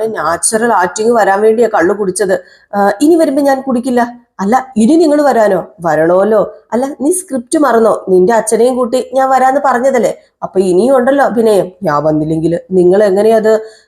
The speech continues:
ഏ, മാനേജ് ചെയ്യും? കണ്ടിന്യൂറ്റി അടിക്കില്ലേ? അതുകൊണ്ടേ ഞാൻ വന്നിരിക്കും." "ഉം, നിങ്ങൾ അതിന് പറഞ്ഞത് അനുസരിക്കുന്നില്ലല്ലോ, പറഞ്ഞതുപോലെ അല്ലല്ലോ ചെയ്യുന്നത്. ഇങ്ങനെയാണെങ്കിൽ ഞാൻ പറഞ്ഞ സ്ക്രിപ്റ്റ് അങ്ങ് മാറ്റിക്കുന്നു," മീര പറഞ്ഞപ്പോഴത്തേക്കും, "അയ്യോ മോളെ, അങ്ങനെയൊന്നും പറയല്ലേ." "ആ, പിന്നെ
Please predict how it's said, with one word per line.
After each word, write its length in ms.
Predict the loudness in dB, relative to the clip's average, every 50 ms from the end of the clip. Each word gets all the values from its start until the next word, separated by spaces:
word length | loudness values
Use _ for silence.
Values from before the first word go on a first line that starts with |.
| _ -4
ഏ, 100 | -2 0 0
മാനേജ് 400 | 0 0 0 2 2 0 0 0
ചെയ്യും? 240 | -2 -2 -2 -4 -4 -6 -6
കണ്ടിന്യൂറ്റി 520 | -6 -4 -4 -2 -2 -2 -2 -2 0 0
അടിക്കില്ലേ? 440 | 0 0 0 0 0 2 2 2 2 0 -2 -8 -18 _ _ _ -4
അതുകൊണ്ടേ 440 | -2 0 0 0 0 0 0 0 -2 -2 -2 -2
ഞാൻ 140 | -2 0 2
വന്നിരിക്കും." 560 | 2 2 2 2 0 0 0 -2 -4 -4 -4 -6 _ _ _ _ _ _ -4
"ഉം, 220 | 0 2 2 2 2 0
നിങ്ങൾ 240 | 0 2 2 2 2
അതിന് 180 | 2 2 2 0
പറഞ്ഞത് 400 | 0 0 0 0 0 0 0 0
അനുസരിക്കുന്നില്ലല്ലോ, 800 | 0 -2 -2 -4 -6 -6 -6 -4 -4 -4 -2 -2 0 0 0 -2 -2 -4 -2
പറഞ്ഞതുപോലെ 580 | -2 0 0 0 0 0 0 0 0 0 0
അല്ലല്ലോ 260 | 0 0 0 -2 -2 0
ചെയ്യുന്നത്. 400 | 0 0 -2 -2 -2 -2 -2 -2 -4 -8 -20 -20 _ _ -6
ഇങ്ങനെയാണെങ്കിൽ 600 | -4 -2 0 2 2 2 2 2 2 2 2 2
ഞാൻ 240 | 2 2 2 0 0 0
പറഞ്ഞ 220 | 0 0 0 0 -2
സ്ക്രിപ്റ്റ് 420 | -4 -6 -6 -8 -8 -4 -2 0
അങ്ങ് 160 | 0 2 2
മാറ്റിക്കുന്നു," 500 | 0 0 0 -2 -2 -4 -4 -2 0 0
മീര 200 | 2 2 2 2
പറഞ്ഞപ്പോഴത്തേക്കും, 640 | 2 2 0 0 -2 -4 -6 -4 -2 -2 0 -2 -2 -4 -8 -20 _ _ -6
"അയ്യോ 260 | -4 -2 0 0 0 0 0
മോളെ, 260 | 0 2 2 2 2
അങ്ങനെയൊന്നും 480 | 2 2 2 2 2 2 2 0 0 0
പറയല്ലേ." 400 | 0 2 2 2 2 0 0 -2 -4 -8 -18 _ _ _ -4
"ആ, 60 | -2 -2 -2 -2 -4 -6 -4
പിന്നെ 300 | -4 -2 0 2 2